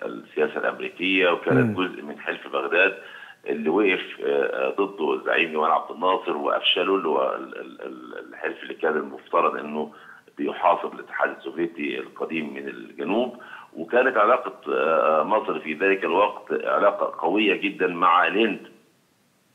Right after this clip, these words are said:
Speaker 2: مم.
Speaker 1: الهند، والهند وباكستان طوال الوقت، آه، آه، آه، عندهم، آه، يعني، آه، احتكاكات،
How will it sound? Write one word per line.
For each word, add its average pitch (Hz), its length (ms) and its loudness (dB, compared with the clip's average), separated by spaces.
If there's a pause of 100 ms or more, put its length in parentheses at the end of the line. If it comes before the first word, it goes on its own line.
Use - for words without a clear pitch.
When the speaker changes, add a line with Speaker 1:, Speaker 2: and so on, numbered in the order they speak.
(420)
Speaker 2:
مم. 139 80 4
Speaker 1:
الهند، 107 360 4
والهند 95 640 4
وباكستان 104 720 2
طوال 101 240 4
الوقت، 90 400 2
آه، 90 280 4
آه، 87 280 4
آه، 78 400 4
عندهم، 95 520 4 (440)
آه، 80 160 4
يعني، 80 640 4
آه، 78 340 2
احتكاكات، - 600 0